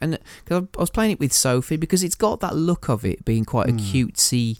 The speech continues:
Speaker 1: platformer, you know, that's, uh, you know, for kids and whatever.
Speaker 2: Ooh, it's quite challenging in places.
Speaker 1: It, it is quite challenging in places, and it does, like you said, introduce different things for you to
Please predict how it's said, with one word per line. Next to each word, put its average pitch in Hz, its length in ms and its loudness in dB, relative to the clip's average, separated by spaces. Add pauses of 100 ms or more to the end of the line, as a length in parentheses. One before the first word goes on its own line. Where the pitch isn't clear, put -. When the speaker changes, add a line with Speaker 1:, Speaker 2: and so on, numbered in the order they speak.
(420)
Speaker 1:
platformer, 131 720 2
you 131 80 2
know, 98 280 4
that's, - 320 0 (200)
uh, 98 480 0 (100)
you 113 100 -2
know, 87 240 0 (440)
for - 140 0
kids - 640 0
and 110 140 0
whatever. 92 420 0 (220)
Speaker 2:
Ooh, 151 60 -8
it's - 100 -14
quite 180 300 -8
challenging 123 400 -2
in 98 100 -8
places. 104 500 -10 (200)
Speaker 1:
It, 156 180 4
it 151 120 4
is 185 160 4
quite - 300 0
challenging 117 420 0
in 110 60 0
places, 107 420 -2
and 127 80 -4
it - 80 -8
does, 151 140 0
like 160 140 0
you - 40 -4
said, 117 240 -2
introduce 123 640 -2
different 123 600 -2
things 107 600 -2
for - 140 -8
you 113 120 -2
to 110 200 -6